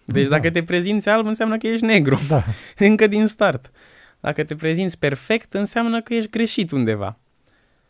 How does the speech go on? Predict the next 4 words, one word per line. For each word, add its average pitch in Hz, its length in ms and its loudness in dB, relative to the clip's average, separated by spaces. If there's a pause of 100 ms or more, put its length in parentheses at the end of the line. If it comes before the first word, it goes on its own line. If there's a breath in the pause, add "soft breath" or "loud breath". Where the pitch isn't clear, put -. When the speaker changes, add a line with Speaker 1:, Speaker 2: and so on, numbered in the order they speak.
(200)
Speaker 1:
Uh, 113 320 -6
apropo 196 760 -4
de 180 160 -8
acele 190 880 -4